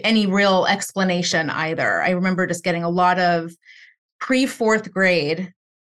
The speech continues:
I don't necessarily think I was, like, disruptive, but I was certainly not, like, the astute, quiet, I don't know,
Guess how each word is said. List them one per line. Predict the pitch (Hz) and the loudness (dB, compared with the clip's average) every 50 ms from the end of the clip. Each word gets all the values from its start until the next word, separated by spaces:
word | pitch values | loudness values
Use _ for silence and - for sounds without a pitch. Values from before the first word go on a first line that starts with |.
| _ _ _ _ _ - | _ _ _ _ _ -2
I | 196 202 190 180 - - _ - - - | 0 0 0 -2 -6 -12 _ -18 -8 -2
don't | - 240 254 269 | 0 0 2 2
necessarily | 262 262 247 262 - 233 220 208 190 | 0 0 0 0 0 2 0 0 0
think | 202 190 | 0 -2
I | 190 | -2
was, | 175 170 175 170 | -2 -2 -2 -4
like, | 175 165 170 | -4 -4 -4
disruptive, | - 190 180 - - 269 269 262 - 190 165 143 175 185 175 | -6 -6 -4 0 0 0 0 0 0 0 0 0 0 -2 -2
but | - 190 | -2 0
I | 190 185 190 190 - | 2 2 0 -2 -4
was | 175 196 190 | -8 -6 -2
certainly | - 208 196 165 196 190 | -2 -2 0 0 0 0
not, | 185 175 175 175 170 - | 0 2 2 0 0 0
like, | 185 175 165 165 - - - - | 0 0 0 -2 -4 -12 -18 -14
the | - 180 175 185 175 170 - - 175 | -10 -4 0 0 0 0 0 -2 -2
astute, | 196 190 - - - - - 202 190 - - | -2 -2 -2 -4 -4 -4 -2 -2 -2 -4 -6
quiet, | - - - 175 185 180 180 175 170 165 160 - - - | -10 -8 -4 0 0 2 2 2 2 0 -2 -4 -4 -4
I | 175 175 | -2 -2
don't | 170 170 | -2 0
know, | 170 175 170 147 131 143 139 | 0 0 0 0 -2 -4 -6